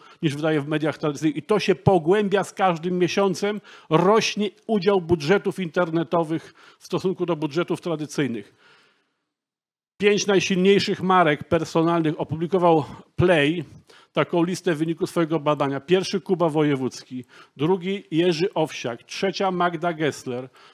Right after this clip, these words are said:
czwarta, e, Martyna Ward i piąta Doda Elektroda. To jest pięć najsilniejszych marek, e, e, e, personalnych. Nie ma tam Jana Trzeciego Sobieskiego, nie ma tam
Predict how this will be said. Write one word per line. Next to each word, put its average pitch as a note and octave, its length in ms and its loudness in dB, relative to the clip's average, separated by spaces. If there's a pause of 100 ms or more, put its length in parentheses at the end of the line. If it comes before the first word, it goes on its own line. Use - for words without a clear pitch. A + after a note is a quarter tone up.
czwarta, F3 720 0
e, C#3 260 0
Martyna D#3 520 -2
Ward G3 420 2 (580)
i G3 100 -4
piąta F#3+ 520 0
Doda E3 320 0
Elektroda. C3+ 760 -6 (500)
To F#3 80 -2
jest - 200 -4
pięć A3 320 0
najsilniejszych F#3+ 600 -2
marek, F3+ 380 2
e, - 720 -2
e, D3 360 4
e, C#3+ 100 2
personalnych. E3+ 520 0
Nie A3+ 100 -2
ma A3 80 0
tam F3 180 0
Jana F3+ 200 4
Trzeciego E3+ 380 -2
Sobieskiego, F3 600 0
nie D#3+ 80 2
ma D3 100 0
tam C#3+ 160 -4